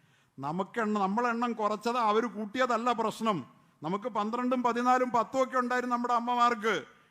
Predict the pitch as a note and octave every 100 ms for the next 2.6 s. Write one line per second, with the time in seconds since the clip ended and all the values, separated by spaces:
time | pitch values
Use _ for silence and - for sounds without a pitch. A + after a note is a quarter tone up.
0 | _ - E3+ G#3 C4+ B3 C4+ C4+ B3+ B3+
1 | B3 G#3+ F3 F3+ G#3 A#3+ B3+ A#3 A#3+ A3+
2 | A3+ A#3+ A3+ G3+ F3+